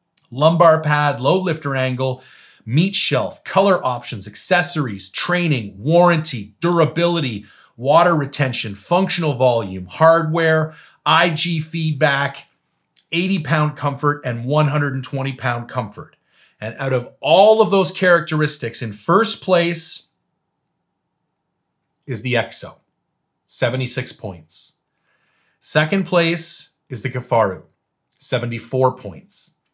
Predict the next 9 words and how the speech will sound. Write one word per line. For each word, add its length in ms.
Very 500
close. 640
Third 380
place, 580
Stone 420
Glacier 680
at 120
seventy-three 680
points. 640